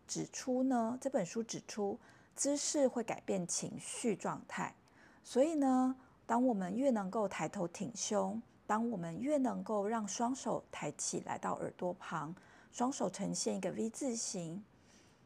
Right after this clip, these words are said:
好像我们得了奥运的金牌，好像我们得了一个很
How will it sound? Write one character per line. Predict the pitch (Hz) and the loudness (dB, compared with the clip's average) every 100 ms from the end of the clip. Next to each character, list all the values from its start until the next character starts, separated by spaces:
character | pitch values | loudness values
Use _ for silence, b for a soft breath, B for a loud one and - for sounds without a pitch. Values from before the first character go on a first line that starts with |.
| B - | B -12
好 | 180 | -6
像 | 175 240 226 | 0 2 2
我 | 190 | 0
们 | 175 170 175 180 | 0 -2 -2 -4
得 | 190 175 | 0 2
了 | 180 - | 2 2
奥 | 294 262 | 4 6
运 | 277 240 | 6 4
的 | 185 | 2
金 | - 208 | 0 -2
牌， | 226 196 175 190 | -2 -4 -4 -4
好 | 180 | -4
像 | 175 220 202 | -4 -4 -2
我 | 180 | -4
们 | 160 160 170 208 B B B | -4 -4 -6 -8 B B B
得 | - 185 | 2 4
了 | 190 | 4
一 | 185 | 2
个 | 190 175 175 | 2 0 0
很 | 180 165 | -2 -4